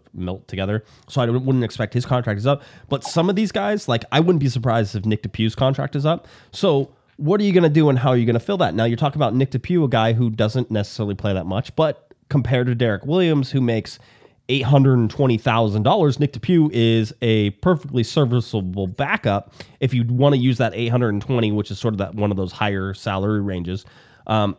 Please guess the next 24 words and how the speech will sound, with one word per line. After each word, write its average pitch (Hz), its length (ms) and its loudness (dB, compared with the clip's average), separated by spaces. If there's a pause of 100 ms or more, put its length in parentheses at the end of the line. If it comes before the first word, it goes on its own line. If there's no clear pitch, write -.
eight 160 140 0
hundred 139 200 4
and 110 100 0
twenty 160 260 2
to 131 100 -2
do 117 220 2
something 104 360 -4
else, - 360 -6 (140)
right? 117 240 -2
So 139 100 0
you 131 180 2
can 135 440 2
go 107 340 2
and 110 80 -2
get 147 140 2
it. - 100 -4 (340)
Let's 170 260 2
be, 214 380 0 (1120)
before 220 360 2
we 202 140 4
really 165 340 6
dive 113 340 2
into 151 180 2
this, 104 340 -2